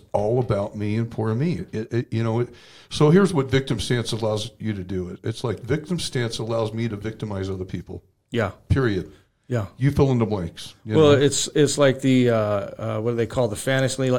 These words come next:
Speaker 2: fantasy land of rationalization?
Speaker 1: Mm-hmm.
Speaker 2: So I call it going to Disneyland. <laughs>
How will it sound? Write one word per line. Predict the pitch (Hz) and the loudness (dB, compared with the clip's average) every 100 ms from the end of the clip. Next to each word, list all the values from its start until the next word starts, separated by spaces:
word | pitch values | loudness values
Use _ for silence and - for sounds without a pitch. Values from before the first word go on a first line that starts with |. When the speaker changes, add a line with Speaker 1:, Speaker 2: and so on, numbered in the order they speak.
| - | -2
Speaker 2:
fantasy | - 147 156 - 143 | -2 0 2 2 4
land | 131 131 120 | 4 2 2
of | 107 | 2
rationalization? | 110 113 - 113 104 101 101 - 98 | 2 0 0 -2 -2 -2 -2 -4 -6
Speaker 1:
Mm-hmm. | 82 98 101 104 - | -8 -10 -8 -10 -10
Speaker 2:
So | _ 117 | _ -4
I | |
call | 117 131 110 | -2 0 0
it | 101 | 0
going | 117 113 | -2 -2
to | 104 | -2
Disneyland. | 107 107 110 98 90 | -2 -2 -2 -4 -8
<laughs> | - | -10